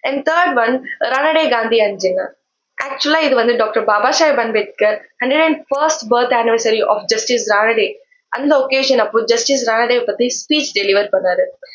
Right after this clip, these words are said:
அந்த ஸ்பீச் லேட்டரா எல்லாருக்கும் பிடிச்சு போயிட்டு, "ஒர்க் ரைட்டிங்ஸ்ல கன்வெர்ட் பண்ணுங்க" ன்றத ரெக்வெஸ்ட் பண்ணிருப்பாங்க. So, அதுக்கான அவுட்கம் தான்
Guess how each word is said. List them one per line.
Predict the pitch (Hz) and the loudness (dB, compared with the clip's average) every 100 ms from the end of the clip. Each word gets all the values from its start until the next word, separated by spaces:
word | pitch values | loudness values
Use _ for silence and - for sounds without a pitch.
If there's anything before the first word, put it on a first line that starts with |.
| - | -12
அந்த | - 269 311 | -6 -2 0
ஸ்பீச் | 311 269 262 226 | 0 0 0 0
லேட்டரா | 226 233 233 | 0 2 0
எல்லாருக்கும் | 214 226 262 254 | 0 0 0 0
பிடிச்சு | 220 226 233 | 0 -2 -2
போயிட்டு, | 220 196 208 208 240 | -2 -2 0 2 2
"ஒர்க் | 277 269 _ - | 0 -4 _ -4
ரைட்டிங்ஸ்ல | 226 240 277 294 269 - 226 | -2 -2 -2 -2 -2 0 0
கன்வெர்ட் | 208 226 226 | 0 0 -2
பண்ணுங்க" | - 190 180 190 185 - - _ _ 214 | -2 -4 0 0 0 -4 -16 _ _ -4
ன்றத | 220 220 254 233 | -2 0 0 0
ரெக்வெஸ்ட் | 220 214 202 | -2 0 0
பண்ணிருப்பாங்க. | 196 - 190 190 - - | 0 0 -2 -2 -16 -6
So, | - 262 240 - | -4 0 0 0
அதுக்கான | 262 294 277 | 0 0 0
அவுட்கம் | 240 233 233 240 214 | 0 0 -2 -2 0
தான் | 202 226 285 - | 0 2 0 -6